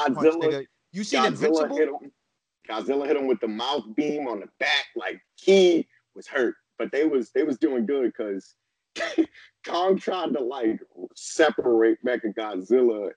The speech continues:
Speaker 2: and Mechagodzilla threw that nigga down and just started. It's so crazy. He ignored Kong, like, after he threw him down, and just started going to Bo-, Godzilla, ping, ping, ping, ping, ping, ping, just, just jabbing this nigga. And Kong is just looking like,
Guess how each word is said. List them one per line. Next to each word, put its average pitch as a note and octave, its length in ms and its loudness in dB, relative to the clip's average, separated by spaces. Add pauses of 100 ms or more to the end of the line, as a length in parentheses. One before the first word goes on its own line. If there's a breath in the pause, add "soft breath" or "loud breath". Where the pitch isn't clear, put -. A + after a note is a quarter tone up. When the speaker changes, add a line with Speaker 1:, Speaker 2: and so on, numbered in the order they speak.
Speaker 2:
and F#2+ 160 -4
Mechagodzilla A#2+ 640 2
threw C#3+ 120 0
that B2+ 160 2
nigga A2 260 2
down A#2 240 -4
and F#2 100 -14
just G#2 160 -12
started. G#2 360 -10 (540)
It's E3+ 160 0
so A3+ 200 0
crazy. G#3 460 -6
He B3 260 -10
ignored F3 840 0 (240)
Kong, D3 340 -6
like, A2+ 140 -4
after A#2+ 240 -8
he B2 220 -2
threw C3+ 160 2
him A#2+ 80 0
down, B2+ 200 -2
and G2 100 -2
just G2+ 180 -6
started A2+ 260 2
going A2+ 160 4
to G2+ 60 4
Bo-, G#2 260 0
Godzilla, A2 440 4 (100)
ping, F#3+ 200 6
ping, F3+ 180 8 (300)
ping, F#3+ 180 2 (100)
ping, G#3+ 220 0 (600)
ping, G#3 300 0
ping, G3 260 0
just, C3 200 -10 (100)
just B2 200 -12 (100)
jabbing D3 480 -6
this A#2+ 240 -10
nigga. A#2 140 -6
And G2+ 260 -8
Kong D3 240 -2
is B2 100 0
just B2+ 180 -2
looking D3+ 300 4
like, A2+ 240 -2